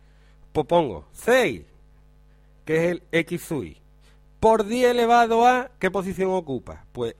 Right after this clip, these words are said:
si el número que a la izquierda de la coma ocupa la posición cero, en seiscientos veintisiete el seis ocupa la posición dos. Pues pongo seis por diez elevado a dos, que casualmente es seiscientos.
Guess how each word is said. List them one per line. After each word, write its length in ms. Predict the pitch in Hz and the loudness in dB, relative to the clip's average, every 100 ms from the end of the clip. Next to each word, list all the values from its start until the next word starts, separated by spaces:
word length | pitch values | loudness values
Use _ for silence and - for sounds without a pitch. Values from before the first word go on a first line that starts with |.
| _ | _
si 360 | - - 143 147 | -20 -12 -8 -6
el 180 | 143 | -6
número 240 | 156 196 196 | -4 -4 -4
que 60 | |
a 40 | 202 | -6
la 80 | 196 | -6
izquierda 440 | 190 196 190 190 | -8 -8 -6 -6
de 100 | 185 | -6
la 80 | 185 | -8
coma 380 | 208 214 95 - _ _ _ _ | -8 -10 -10 -14 _ _ _ _
ocupa 360 | 160 165 180 190 | -4 -2 -2 -2
la 100 | 185 | -2
posición 420 | 180 190 190 196 | -4 -4 -2 -2
cero, 440 | - 208 202 226 | -2 -2 -2 -6
en 120 | 143 | -8
seiscientos 480 | 131 139 - 170 180 | -8 -12 -8 -6 -4
veintisiete 540 | 180 180 175 185 180 185 | -6 -6 -8 -8 -6 -8
el 100 | 165 | -10
seis 440 | - 160 160 170 _ _ _ - - | -6 -4 -4 -6 _ _ _ -20 -8
ocupa 260 | 135 143 | -6 -6
la 100 | 151 | -6
posición 600 | 143 147 143 - 175 123 | -6 -8 -10 -8 -6 -6
dos. 140 | 87 85 _ _ _ _ _ | -12 -14 _ _ _ _ _
Pues 160 | 196 196 | -4 -2
pongo 300 | 202 202 214 | 0 0 0
seis 260 | - 147 | -2 -4
por 240 | - 202 147 | -4 -6 -4
diez 140 | 135 | -4
elevado 320 | 135 147 160 | -4 -4 -4
a 40 | 202 | -2
dos, 240 | 269 107 _ | -2 -4 _
que 240 | 254 311 - | -2 -2 -2
casualmente 880 | 247 220 269 269 262 277 254 277 | -4 0 2 2 0 -2 -2 -4
es 80 | 269 | -2
seiscientos. 800 | 202 220 - 320 311 180 - 82 | 0 -2 0 0 0 -4 -16 -18